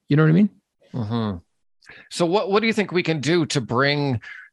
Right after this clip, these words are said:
Speaker 2: kind of the hardcore Bitcoiners and bring people who are open to Web three protocols like Ethereum and Algorand and stuff like that together? Is there something we can do, or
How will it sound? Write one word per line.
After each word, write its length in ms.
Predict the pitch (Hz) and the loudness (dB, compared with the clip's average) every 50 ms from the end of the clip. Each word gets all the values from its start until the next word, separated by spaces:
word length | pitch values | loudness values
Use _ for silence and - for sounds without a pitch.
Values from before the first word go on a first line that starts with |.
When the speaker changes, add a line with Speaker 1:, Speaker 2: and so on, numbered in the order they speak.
| - | -6
Speaker 2:
kind 180 | - 139 135 131 | -4 -2 0 0
of 220 | 120 110 98 98 | 0 -2 -2 -2
the 140 | 101 117 110 | -2 -2 0
hardcore 460 | 113 107 131 135 139 131 - 131 120 | 0 0 0 0 0 0 0 0 0
Bitcoiners 680 | 107 117 131 - - - 131 127 123 120 120 113 104 - | 0 -2 -4 -4 -4 -2 0 0 2 2 0 0 0 -2
and 100 | 117 107 | -2 -2
bring 220 | 92 113 120 117 | 0 -2 -2 -2
people 320 | 104 - 131 131 - 131 120 | -2 -4 -4 -2 0 0 0
who 180 | 113 120 117 | 0 0 0
are 180 | 110 104 101 - - | 0 0 0 0 -2
open 340 | 139 123 - - 127 110 107 | -2 -2 -2 -2 -4 -4 -4
to 120 | - - 120 | -4 -4 -2
Web 300 | 120 120 113 117 113 - | 0 0 0 0 0 -4
three 480 | - - 117 104 107 107 107 107 107 - - | -8 -6 -4 -2 -2 -2 -2 -4 -6 -8 -6
protocols 720 | - 117 107 101 104 - - - 95 90 87 87 85 - | -2 -2 0 0 -2 -2 -2 0 0 2 0 0 -2 -2
like 160 | 107 101 - | -4 -4 -2
Ethereum 680 | - 98 - - 117 98 98 98 95 95 95 92 90 87 | -4 -6 -4 -4 -2 -2 -2 0 0 0 -2 -2 -2 -4
and 140 | 87 87 - | -4 -4 -2
Algorand 580 | - 98 95 95 92 - 87 87 87 87 85 | -2 -2 -2 -2 -2 -4 -4 -2 -2 -2 -4
and 100 | 85 87 | -4 -6
stuff 240 | - - 110 92 - | -6 -6 -6 -4 -4
like 100 | 95 87 | -6 -6
that 180 | 92 87 87 - | -4 -6 -6 -4
together? 540 | - - 107 - 104 90 85 82 78 - - | -4 -6 -4 -2 -2 -2 -2 -2 -4 -6 -4
Is 300 | - 123 131 135 - - | -2 -2 -2 -2 -2 -4
there 220 | 117 123 127 123 | -2 -2 -2 -2
something 520 | 120 - - 139 131 - 147 143 143 135 - - - - - - - - | -2 -2 -2 -2 -2 -2 -2 -2 -2 -4 -6 -8 -12 -14 -14 -14 -8 -4
we 100 | 147 147 | -4 -2
can 160 | - 143 135 | -2 -2 -2
do, 220 | 117 123 170 196 196 | 0 2 2 2 2
or 440 | 165 90 123 127 127 123 113 107 | 0 0 2 2 2 2 0 -2